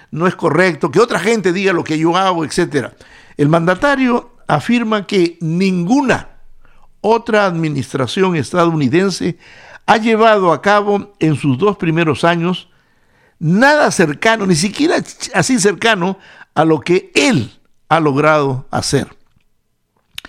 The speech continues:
La actual administración de los Estados Unidos ha conseguido superar a todas las anteriores en cuanto a acciones realizadas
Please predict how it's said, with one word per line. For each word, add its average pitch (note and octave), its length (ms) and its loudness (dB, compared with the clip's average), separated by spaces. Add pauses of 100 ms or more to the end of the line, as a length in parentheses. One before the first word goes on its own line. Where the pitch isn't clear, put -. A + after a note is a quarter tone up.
(260)
La C3+ 140 2
actual A3 240 2
administración G3 880 0
de F3 80 0
los A#2+ 160 -4
Estados D3 400 0
Unidos G3 420 0 (400)
ha E3+ 140 2
conseguido G3 560 2
superar F3 600 0 (380)
a - 380 -2
todas C4+ 380 2
las F3+ 160 -2
anteriores F3 960 0
en C#3+ 180 -2
cuanto E3+ 500 0
a D3 40 0
acciones F3 560 0
realizadas D3 760 0